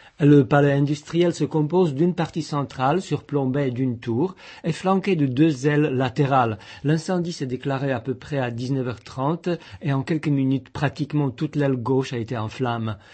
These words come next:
Les sapeurs-pompiers ont maîtrisé le sinistre après une heure et demie d'efforts sans réussir cependant à sauver la partie du palais atteinte par le feu.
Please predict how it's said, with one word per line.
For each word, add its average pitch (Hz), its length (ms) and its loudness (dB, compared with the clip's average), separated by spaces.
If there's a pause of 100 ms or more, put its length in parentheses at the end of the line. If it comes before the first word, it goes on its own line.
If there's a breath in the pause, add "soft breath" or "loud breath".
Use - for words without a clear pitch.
(160 loud breath)
Les 135 120 2
sapeurs-pompiers 139 800 0
ont 127 80 0
maîtrisé 131 480 -2
le 123 120 0
sinistre 139 520 -4
après 127 360 -4
une 127 140 -2
heure 143 220 0
et 127 80 -4
demie 127 300 0
d'efforts 135 520 0
sans 175 260 0
réussir 139 440 -2
cependant 139 580 -4 (360 loud breath)
à 143 160 0
sauver 156 340 2
la 131 160 2
partie 131 380 -6
du 120 100 -4
palais 131 300 -2
atteinte 120 380 -6
par 123 200 -6
le 139 120 2
feu. - 240 -8